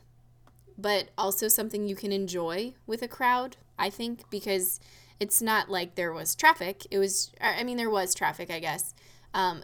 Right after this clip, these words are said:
but you're in your car, you're just looking out the window, you're enjoying the, you're enjoying the views. You know that you're not gonna, you know, you're, you don't need to be anywhere in a hurry. Don't be in a hurry on the Trail Ridge Road. I think that's the wrong way to <laughs> approach it, um, no matter what.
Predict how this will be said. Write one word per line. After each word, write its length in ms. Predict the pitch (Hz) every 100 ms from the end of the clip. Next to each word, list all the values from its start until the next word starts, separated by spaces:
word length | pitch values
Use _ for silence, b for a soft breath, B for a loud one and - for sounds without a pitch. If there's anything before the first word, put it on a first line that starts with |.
| -
but 160 | 208
you're 140 | 233 277
in 120 | 285
your 120 | 294
car, 280 | 269 226 220
you're 160 | 208
just 280 | 208 202 -
looking 260 | 196 196 202
out 120 | 196
the 60 | 196
window, 260 | 185 185
you're 180 | 185 180
enjoying 460 | 180 180 185 190 196
the, 260 | 196 196 -
you're 220 | - 175 180
enjoying 360 | - 214 240
the 80 | 226
views. 520 | 196 196 190 196 - b b b -
You 140 | 208
know 220 | 208 196
that 300 | 196 190 165 - -
you're 200 | 196 185
not 200 | 180 180
gonna, 340 | 196 185 175 - - 220
you 100 | 190
know, 80 |
you're, 220 | 175 190 190
you 100 | 196
don't 140 | 190 185
need 80 | 196
to 80 |
be 180 | 190 202
anywhere 300 | 196 196 196
in 120 | 202 240
a 20 |
hurry. 440 | 240 226 196 196 202
Don't 200 | 185 190
be 120 | 233
in 80 | 240
a 40 |
hurry 480 | 233 202 175 175 180
on 100 | 185
the 80 | 185
Trail 300 | 185 196 170
Ridge 240 | 175 175
Road. 200 | 185 170
I 60 | 170
think 220 | 190 185
that's 200 | 196 -
the 120 | - 185
wrong 300 | 180 - 175
way 140 | 175
to 160 | - 202
<laughs> 0 |
approach 380 | - 208 -
it, 200 | 226 190 B B B B
um, 240 | 190 175 180
no 100 | 185
matter 240 | 175 165
what. 220 | - 139